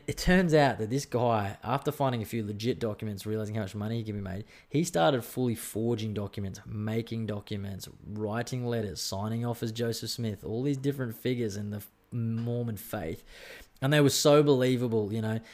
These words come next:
It goes into, like, how he, how he beat polygraph tests, all these different things. He was, like, a proper psychotic psychopath, you could tell, right? He had this really annoying voice too. He's bombed this person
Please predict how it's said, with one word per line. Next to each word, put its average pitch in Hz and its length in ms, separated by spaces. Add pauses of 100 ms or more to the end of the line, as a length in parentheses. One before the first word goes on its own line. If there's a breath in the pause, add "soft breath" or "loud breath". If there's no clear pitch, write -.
(220 loud breath)
It 82 300
goes 135 240
into, 135 260
like, 117 220
how 117 280
he, 117 180
how 113 160
he 110 100
beat 110 300
polygraph 107 540
tests, 95 260
all 151 180
these 135 160
different 113 400
things. 104 240
He 123 60
was, 143 160
like, 143 120
a 117 40
proper 156 600
psychotic 113 760
psychopath, 101 580
you 101 80
could 101 160
tell, 104 320
right? 92 320
He 98 60
had 107 80
this 107 160
really 135 220
annoying 110 300
voice 104 300
too. 101 280 (680 loud breath)
He's 120 160
bombed 151 380
this 135 100
person 98 600